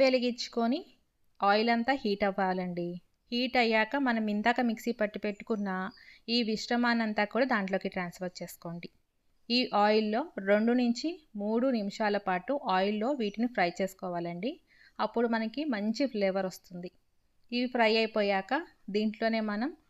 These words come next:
ఒక మిక్సీ జార్ని కడిగేసుకొని ఒక కప్ దాకా వాటర్ని వేసుకోండి. అలాగే ఈ మిశ్రమాన్నంతా ఒకసారి మిక్స్ చేసేసుకోండి. చూడండి, చిక్కగా ఈ విధంగా ఉంటుంది. చూస్తుంటేనే చాలా సాఫ్ట్గా ఉన్నట్టు అనిపిస్తుంది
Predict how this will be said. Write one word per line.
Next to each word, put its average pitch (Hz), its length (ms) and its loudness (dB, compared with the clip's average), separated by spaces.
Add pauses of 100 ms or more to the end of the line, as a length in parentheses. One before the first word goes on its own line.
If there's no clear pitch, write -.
(260)
ఒక 214 200 -2 (460)
మిక్సీ 262 300 -4
జార్ని 247 300 4
కడిగేసుకొని 220 680 -2 (260)
ఒక - 120 -6
కప్ 220 240 0
దాకా 226 260 2
వాటర్ని 190 420 0
వేసుకోండి. 175 480 -8 (920)
అలాగే 220 440 2
ఈ - 80 0
మిశ్రమాన్నంతా 220 720 0
ఒకసారి 208 360 -2
మిక్స్ 180 220 -8
చేసేసుకోండి. 180 640 -8 (560)
చూడండి, 233 420 0 (120)
చిక్కగా 214 360 -2 (120)
ఈ 196 120 0
విధంగా 190 340 -2 (100)
ఉంటుంది. 185 360 -6 (680)
చూస్తుంటేనే 233 600 -2 (500)
చాలా 196 280 2 (120)
సాఫ్ట్గా 208 500 0
ఉన్నట్టు 202 260 -4
అనిపిస్తుంది 196 480 -6